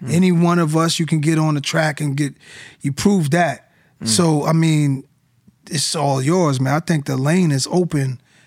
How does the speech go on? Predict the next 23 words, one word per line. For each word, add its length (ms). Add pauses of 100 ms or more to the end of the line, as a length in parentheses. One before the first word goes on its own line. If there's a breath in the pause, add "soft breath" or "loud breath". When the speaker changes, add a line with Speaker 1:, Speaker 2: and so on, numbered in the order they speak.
(120)
Speaker 2:
for 220
you 380 (260)
Speaker 1:
No, 220
thank 280
you, 40
Speaker 2:
in 60
a 40
Speaker 1:
God. 180
Speaker 2:
major 180
way. 260 (520 soft breath)
Speaker 1:
No, 100
I 80
appreciate 600
that. 280 (120)
Yeah, 540
um, 440 (360 loud breath)
that's 200
what 80
I 80
gotta 240
take 340
it 100
like. 340